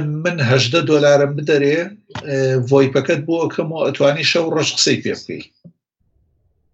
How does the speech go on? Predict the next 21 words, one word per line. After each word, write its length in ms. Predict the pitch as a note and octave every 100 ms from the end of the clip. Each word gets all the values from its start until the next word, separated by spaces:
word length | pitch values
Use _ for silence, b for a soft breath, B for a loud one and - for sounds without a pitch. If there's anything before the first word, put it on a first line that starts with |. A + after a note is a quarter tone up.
| _ _ -
ئێستا 240 | A#2+ -
لێرە 300 | C#3 D3 D3+
کۆمپانیەکان 640 | D3+ D3+ C3+ C#3+ C#3+ - F3+
زۆریان 400 | D3 G3+ F#3 F3+
وا 120 | F3
لێ 180 | C3 A2
کردووە، 380 | - A#2 A#2+ G#2+
هەر 120 | G#2+ A2
لە 80 | C3
ئەوروپایە. 640 | D3 C3+ B2+ - A2 G2+ G#2
من 240 | A#2 C3+ C#3+ C#3+ C#3
ش-، 240 | C3 - B B B -
من 140 | E3+ F#3+
نۆ 140 | G#3
دۆلارە 460 | C#3 B2 A2 G2+ G2
دەم. 160 | F#2+ E2+ - _ _ _ _ _ _ _ _ _ _
بیست 180 | F3 -
ساعتم 460 | C3 B2 A#2 A2 G#2
هەیە، 280 | A2 A2+ C3+ -
بیست 260 | C#3 E3 B2
گیگابایتیش. 800 | C#3 B2+ A2+ F#2+ F#2 E2+ F2+